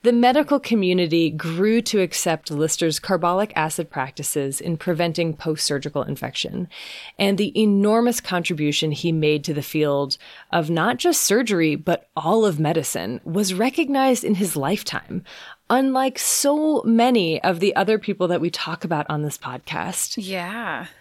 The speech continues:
Speaker 1: Lister spent the rest of his life showered in awards, accolades,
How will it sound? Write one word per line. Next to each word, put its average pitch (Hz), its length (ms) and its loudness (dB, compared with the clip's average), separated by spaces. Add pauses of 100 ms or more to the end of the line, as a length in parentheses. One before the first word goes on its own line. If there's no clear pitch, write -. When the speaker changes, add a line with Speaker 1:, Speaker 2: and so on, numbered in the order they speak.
(600)
Speaker 1:
Lister 311 460 4
spent 233 320 2
the 220 80 2
rest 180 280 0
of 185 120 -2
his 175 180 0
life 151 420 2
showered 185 680 2
in 165 360 -2
awards, 170 840 0
accolades, 190 640 2